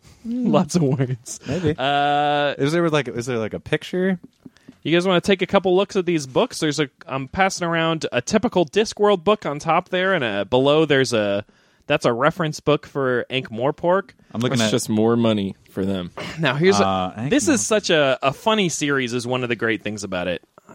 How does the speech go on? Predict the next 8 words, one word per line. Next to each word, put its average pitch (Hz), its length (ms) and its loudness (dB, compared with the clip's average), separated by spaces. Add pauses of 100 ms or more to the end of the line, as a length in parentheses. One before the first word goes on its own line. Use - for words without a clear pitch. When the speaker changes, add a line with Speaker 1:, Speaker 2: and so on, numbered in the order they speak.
Speaker 2:
Now, 214 160 6
Thayer, 208 480 2 (360)
thumb 294 220 0
through 160 300 -2
that, 131 360 2 (420)
find 214 280 0
a 185 60 2
passage 156 760 -6